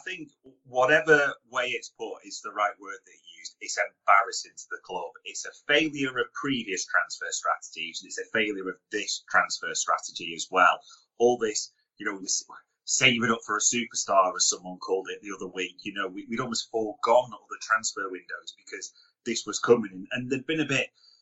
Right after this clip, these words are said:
it wasn't great, but we could live with that if Jude came. Now, that's clearly gonna happen, sorry. So you're not really gonna believe anything, you know, that really comes out concrete, shall we say, as you, you may have been,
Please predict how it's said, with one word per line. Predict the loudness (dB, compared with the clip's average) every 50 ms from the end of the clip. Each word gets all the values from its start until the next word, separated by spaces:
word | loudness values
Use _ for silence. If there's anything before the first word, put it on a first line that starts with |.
| _ _ _ _ _ _ 2
it | 2 2 6
wasn't | 6 6 6 4 0 -2
great, | -2 2 4 4 4 4 0 -4 -10
but | -12 -12
we | -10 -10
could | -10 -10 -8
live | -6 -6 -6 -6 -6
with | -10 -10 -2 2
that | 2 2 2 0 -6
if | -12 -18 -16 _ -8
Jude | -6 -4 -4 -6 -8 -10 _
came. | 0 2 2 2 2 0 -2 -8 _ _ _ _
Now, | -2 2 4 4 4 4 4 2 0 -2 _ _ _ _ _
that's | 2 2 2 2 -2 -8 -10
clearly | -10 -10 -10 _ _ _ _ _
gonna | -20 -16 -14 -14 -14 _ -6
happen, | -6 -6 -8 _ _ _ -20 -20 -18 _ -20 -16 _ -6 -6 -6 -6 -12 -12 -10
sorry. | -10 -10 -10 -14 -12 -10
So | -6 -6 -6 -6 -8 _ _ _ _
you're | -8 -8 -4 -2
not | 0 0 -2 -2 -8 _ -4
really | -2 0 2 2 0 -2
gonna | -6 -6 -8 -8 -8
believe | -8 -8 -8 -4 -2 0 0 0 0 -4 -6 -10 -16 -8 _ -6 -6
anything, | -6 -8 -12 -10 _ -6 -6 -6 -8
you | -8 -6 -6
know, | -6 -6 -4
that | -6 -8 -6
really | -4 -2 -2 -2 -2 -4 -6 -10 -10 _ _ _ _ _ _ _ _ _ _ 0
comes | 2 2 2 2 2 4
out | 6 6 6 4 2 -4 _ _ -20 -20 -20 _ _ _ _ -6
concrete, | 0 4 4 4 4 2 0 -2 0 -2 -4 -4 -6
shall | 0 2 4 4 4 2
we | -2
say, | -4 -2 0 0 0 0
as | -4 -8
you, | -10 -12 -14 -14
you | -14 -14 -4 -2
may | 0 0 0
have | -2 -4 _
been, | -6 -4 -4 -6 -10